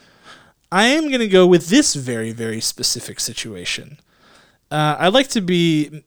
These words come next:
extracted in a military operation from a family funeral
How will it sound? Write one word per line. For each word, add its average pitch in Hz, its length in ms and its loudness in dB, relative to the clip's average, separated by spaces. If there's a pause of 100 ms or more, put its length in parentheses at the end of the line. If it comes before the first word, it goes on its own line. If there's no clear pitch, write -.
(120)
extracted 160 800 -2
in 139 120 -8
a 127 40 -8
military 165 500 2
operation 131 680 -4
from 143 200 -8
a 139 40 -6
family 202 480 0
funeral 143 760 -4